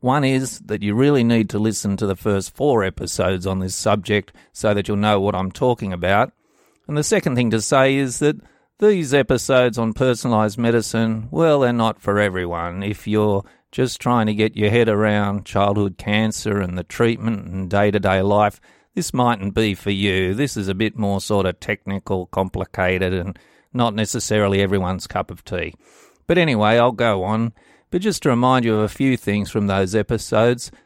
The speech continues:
the first is to say that personalised oncology, personalised medicine, essentially it's about analysing a particular patient's tumour in great, great detail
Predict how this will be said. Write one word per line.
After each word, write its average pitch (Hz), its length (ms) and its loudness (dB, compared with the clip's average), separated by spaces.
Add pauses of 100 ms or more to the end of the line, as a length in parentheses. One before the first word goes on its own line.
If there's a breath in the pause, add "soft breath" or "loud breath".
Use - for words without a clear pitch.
(140 soft breath)
the 156 100 -6
first 208 400 2
is 151 180 2
to 135 120 -4
say 135 420 2
that 120 240 2 (600)
personalised 135 800 2
oncology, 123 760 0
personalised 113 840 0
medicine, 120 560 0 (460 soft breath)
essentially 175 680 0
it's 123 220 -2
about 117 500 2 (420)
analysing 135 1120 2 (160)
a 123 100 -10
particular 156 680 -2
patient's 117 720 -2
tumour 101 600 -2 (380 soft breath)
in 101 300 -2
great, 120 500 0
great 120 460 0
detail 92 720 0